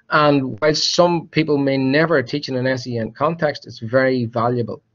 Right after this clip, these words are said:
in terms of the tips, in terms of behavior management, in terms of that whole pastoral side of things,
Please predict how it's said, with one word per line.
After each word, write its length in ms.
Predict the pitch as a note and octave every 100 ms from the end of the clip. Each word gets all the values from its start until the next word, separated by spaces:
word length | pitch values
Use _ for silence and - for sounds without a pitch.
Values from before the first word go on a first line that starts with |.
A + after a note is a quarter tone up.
| _ _ A#2
in 120 | A2+
terms 240 | A#2+ A#2+
of 120 | G#2+ G#2+
the 80 |
tips, 500 | - C#3+ - - - - _ _ _
in 60 |
terms 160 | B2+ A#2
of 80 | G#2+
behavior 360 | G#2 B2 A2
management, 520 | G2+ B2+ B2+ A#2+ B2+ C3 _ _ _ _
in 420 | A2+ A2 A2 G#2+
terms 220 | G#2+ A#2+ G#2+
of 80 |
that 120 | G#2+ G2+
whole 240 | A2 -
pastoral 720 | - B2+ C3 - - B2 A#2+ A#2+ - -
side 260 | - B2+ A2+
of 100 | -
things, 440 | A#2 A2 A2